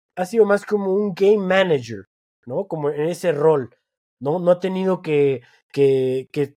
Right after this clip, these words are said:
te-, venir de atrás tanto tiempo, no ha, no ha tenido que lanzar trescientas yardas y tres touchdowns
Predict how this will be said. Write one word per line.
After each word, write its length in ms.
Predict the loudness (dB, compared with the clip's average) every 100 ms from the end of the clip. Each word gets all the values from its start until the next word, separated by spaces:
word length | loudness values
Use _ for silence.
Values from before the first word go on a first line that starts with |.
| _
te-, 100 | -2
venir 420 | 0 0 -2 -2
de 80 | 0
atrás 460 | 0 0 0 0 -2
tanto 340 | -4 -4 -6
tiempo, 400 | -2 -2 -2 -4
no 120 | -2
ha, 120 | -4 0
no 120 | -2
ha 100 | 0
tenido 360 | -2 0 0
que 100 | 2
lanzar 500 | 0 -2 0 0 0 -2
trescientas 600 | -4 -2 0 0 -2 -2
yardas 340 | 0 0 -4
y 60 | -8
tres 240 | -8 -6
touchdowns 600 | -8 -4 0 2 0 -4